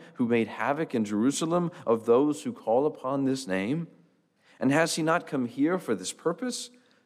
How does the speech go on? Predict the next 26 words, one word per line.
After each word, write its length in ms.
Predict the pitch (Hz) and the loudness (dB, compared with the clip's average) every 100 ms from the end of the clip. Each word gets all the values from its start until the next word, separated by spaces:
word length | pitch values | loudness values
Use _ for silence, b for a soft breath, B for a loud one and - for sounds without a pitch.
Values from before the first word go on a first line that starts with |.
| b | b
to 80 | 113 | -2
bring 240 | 131 175 | 2 2
them 160 | 135 101 | 2 2
bound 520 | 113 135 175 196 180 B - | 2 2 0 -2 -6 B -10
before 200 | 113 110 | -2 -2
the 120 | 104 | -2
chief 280 | - 127 - | -4 -4 -2
priests?" 640 | 139 170 185 - - - _ _ _ _ _ _ _ _ | 0 0 0 -8 -14 -16 _ _ _ _ _ _ _ _
But 120 | 135 | -2
Saul 420 | - 185 190 190 | 2 4 6 4
increased 680 | - 143 - - 185 160 - - | 2 0 -2 -2 -2 -4 -6 0
all 180 | 143 160 | 2 2
the 80 | |
more 400 | 147 147 156 156 | 2 2 2 2
in 140 | - 135 | 0 -4
strength 680 | 127 - 127 98 85 - _ _ _ _ b | -4 0 0 0 -4 -12 _ _ _ _ b
and 160 | b 123 | b 0
confounded 760 | 143 123 - 156 190 165 113 - B | 0 -2 2 2 2 2 0 -2 B
the 100 | - | -2
Jews 460 | 131 131 170 147 117 | 0 2 4 4 2
who 80 | 123 | 2
lived 240 | 135 143 | 2 2
in 80 | 120 | 0
Damascus 600 | 110 120 143 143 - 110 | 2 2 2 0 -6 -4
by 160 | 104 110 | 0 0
proving 640 | - - 202 143 107 92 | -2 -4 -4 0 -2 -2